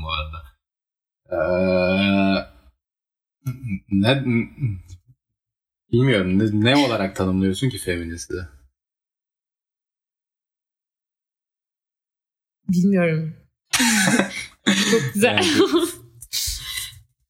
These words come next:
Speaker 2: Em, ne di-, çok güzel bir soru aslında.
Speaker 1: Bence de hoş bir soru. Yani tek bir tanımı olmadığı
Speaker 2: Yani
Speaker 1: kesin
Speaker 2: kadınların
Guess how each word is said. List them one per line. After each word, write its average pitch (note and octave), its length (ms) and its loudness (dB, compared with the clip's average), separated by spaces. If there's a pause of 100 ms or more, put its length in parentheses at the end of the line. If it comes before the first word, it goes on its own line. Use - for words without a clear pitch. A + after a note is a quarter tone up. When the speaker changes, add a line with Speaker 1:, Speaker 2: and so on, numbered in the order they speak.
(440)
Speaker 2:
Em, G3 840 0
ne B3+ 160 2
di-, - 220 -4
çok F4 240 0
güzel E4 300 0
bir A3 60 -10
soru F3 220 0
aslında. D#3+ 720 -4 (160)
Speaker 1:
Bence A2+ 300 2 (240)
de A2 120 2
hoş A2+ 340 0
bir G#2 80 -2
soru. E2 260 -2
Yani F#2 320 0 (260)
tek B2 240 -2
bir C3+ 60 -2
tanımı C#3 280 2
olmadığı C#3+ 380 2
Speaker 2:
Yani D4+ 80 2
Speaker 1:
kesin D4+ 260 2
Speaker 2:
kadınların E4 180 4